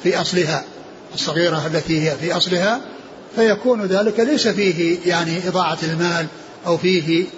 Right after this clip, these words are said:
يعني، آه، استعمال شيء، آه، من أجل الترفه وإضاعة، آه،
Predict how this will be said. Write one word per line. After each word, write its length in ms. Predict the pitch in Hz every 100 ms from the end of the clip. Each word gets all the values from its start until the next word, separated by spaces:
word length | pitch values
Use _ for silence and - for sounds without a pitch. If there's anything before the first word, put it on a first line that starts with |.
| - - -
يعني، 480 | 165 165 165 165 165
آه، 460 | 170 160 160 156 156 - -
استعمال 520 | 180 - 165 175 160 151
شيء، 320 | 175 180 185 - - - -
آه، 220 | 175 170 180
من 200 | 185 180
أجل 200 | 165 175
الترفه 640 | 165 170 180 - 180 175 - - - -
وإضاعة، 520 | 170 165 170 160 165 143 165
آه، 640 | 160 165 170 160 165